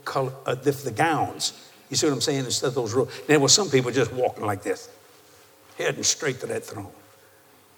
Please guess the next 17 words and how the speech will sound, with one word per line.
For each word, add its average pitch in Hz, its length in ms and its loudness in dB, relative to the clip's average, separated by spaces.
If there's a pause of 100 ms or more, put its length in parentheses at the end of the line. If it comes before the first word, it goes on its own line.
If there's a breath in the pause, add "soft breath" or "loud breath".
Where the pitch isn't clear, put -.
(100)
It 156 180 -4
was 139 140 -4
amazing. 120 580 0
Everybody 214 500 10
wants 151 220 -2
to 143 80 -8
get 139 180 2
to 131 60 0
the 104 60 -8
throne. 120 180 -4 (240 loud breath)
The 147 80 4
throne 208 260 4
is 151 100 6
fifteen 147 480 4
hundred 117 320 -4
miles 104 320 -6
high. 107 380 -14